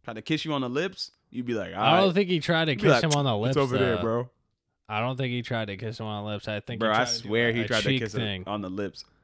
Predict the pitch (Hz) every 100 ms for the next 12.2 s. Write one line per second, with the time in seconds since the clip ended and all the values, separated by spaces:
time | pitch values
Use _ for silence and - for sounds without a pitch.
0 | _ - 101 95 90 101 101 104 139 170
1 | 147 120 135 110 87 87 - 92 90 90
2 | _ _ _ _ _ _ _ _ _ _
3 | _ _ _ _ _ _ _ 104 98 90
4 | 85 87 87 - _ _ _ _ _ _
5 | _ _ _ - 131 143 127 135 135 123
6 | 107 98 98 107 110 117 _ - 135 123
7 | 135 110 113 110 107 135 117 104 123 123
8 | 120 123 - - 117 110 - - 92 101
9 | 98 85 67 - _ _ _ _ _ _
10 | _ _ _ - - - _ _ _ _
11 | _ _ _ _ _ _ _ _ - 180
12 | 185 151